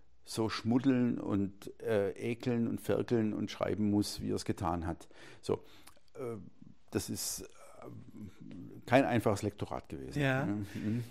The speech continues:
Speaker 2: Ja, gut, also klar, diese Skandalbücher sind immer wieder in ihrem Verlag erschienen.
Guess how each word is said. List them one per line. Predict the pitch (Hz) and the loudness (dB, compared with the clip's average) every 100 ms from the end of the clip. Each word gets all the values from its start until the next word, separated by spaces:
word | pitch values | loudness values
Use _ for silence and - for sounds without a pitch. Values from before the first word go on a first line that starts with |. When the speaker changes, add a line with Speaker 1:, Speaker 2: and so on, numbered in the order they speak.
| - - - - - _ _ | -12 -20 -20 -20 -20 _ _
Speaker 2:
Ja, | - - - | -2 -2 0
gut, | 190 190 | 4 6
also | 156 156 - - _ - | 6 2 -2 -12 _ 4
klar, | 226 151 | 10 10
diese | 127 147 147 139 - - | 10 4 6 4 0 -12
Skandalbücher | - 156 143 190 208 214 226 - | -2 4 6 6 4 4 2 2
sind | 156 175 | 0 2
immer | 180 165 | 4 4
wieder | 160 | 4
in | 147 | 4
ihrem | 156 143 | 4 2
Verlag | - 139 143 143 | 2 2 2 2
erschienen. | 143 143 165 185 | 0 4 4 4